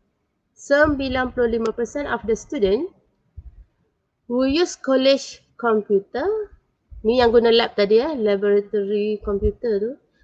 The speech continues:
sukses. Ah, hak lain cerita fail, tiba-tiba dia cerita sukses.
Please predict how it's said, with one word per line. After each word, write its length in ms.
sukses. 880
Ah, 380
hak 100
lain 260
cerita 400
fail, 400
tiba-tiba 460
dia 160
cerita 400
sukses. 480